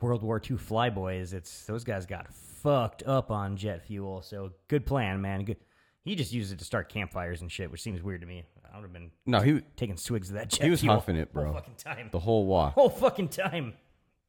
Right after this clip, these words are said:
Speaker 1: Uh, they decide that they should collect all the dead guys' wallets before they leave, and this is a big scene where it's like,
Speaker 2: Yeah.
Speaker 1: "We should collect all the wallets.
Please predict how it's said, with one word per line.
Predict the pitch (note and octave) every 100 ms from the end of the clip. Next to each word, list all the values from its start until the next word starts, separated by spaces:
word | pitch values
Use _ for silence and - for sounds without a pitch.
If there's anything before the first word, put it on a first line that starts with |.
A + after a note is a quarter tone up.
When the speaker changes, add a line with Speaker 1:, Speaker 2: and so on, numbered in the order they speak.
| _ _ _ _ - B2
Speaker 1:
Uh, | C3 C#3 C#3+ C#3 C#3 C#3 C#3 - - _ _ -
they | F3
decide | F3 - F3 G#3 F#3
that | D#3+
they | F#3
should | D#3+ D3+ A2
collect | - B2+ D3 F3+ -
all | D3+ E3
the | D3+ C3+
dead | G2 B2+ D3+
guys' | E3+ F3 F3 A2+
wallets | F#2+ G2 C3+ G#3 A#3+ - -
before | A3+ A3 A#3+
they | A#3+ A#3
leave, | B3 B3+ C4 E3+
and | C#3+
this | F3
is | B2+
a | G#2
big | G#2 F2+
scene | - F#2+ F#2+ G2
where | F#2+
it's | D3+
like, |
Speaker 2:
Yeah. | E3 D#3+ C3+ - -
Speaker 1:
"We | D3+
should | F3
collect | C#3+ G#3+ A#3
all | F3
the | A#3+
wallets. | A3 G#3+ - - -